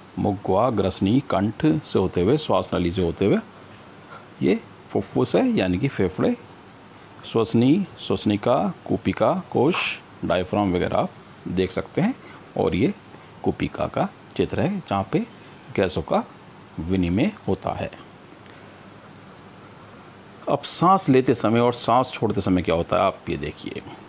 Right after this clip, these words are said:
वक्ष गुहा फैलती है सांस लेते समय और सांस छोड़ते समय वक्ष गुहा सिकुड़ती है। पसलियाँ ऊपर उठती है,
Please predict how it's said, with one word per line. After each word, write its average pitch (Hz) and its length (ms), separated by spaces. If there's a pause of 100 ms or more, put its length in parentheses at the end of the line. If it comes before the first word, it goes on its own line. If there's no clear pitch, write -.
(340)
वक्ष 98 460
गुहा 90 340
फैलती 78 540
है 120 240 (840)
सांस - 280
लेते 95 200
समय 220 320 (100)
और - 80
सांस - 220
छोड़ते - 320
समय 135 200
वक्ष 95 300
गुहा 160 360 (380)
सिकुड़ती - 520
है। - 140 (1080)
पसलियाँ 147 340
ऊपर 98 180
उठती 92 320
है, 240 160